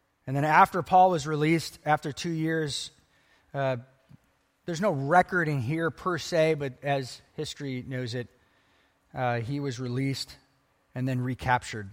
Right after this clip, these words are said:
And when he was recaptured, he wasn't,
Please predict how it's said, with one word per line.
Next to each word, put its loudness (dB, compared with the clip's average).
And -2
when 2
he 2
was 0
recaptured, 4
he -2
wasn't, 2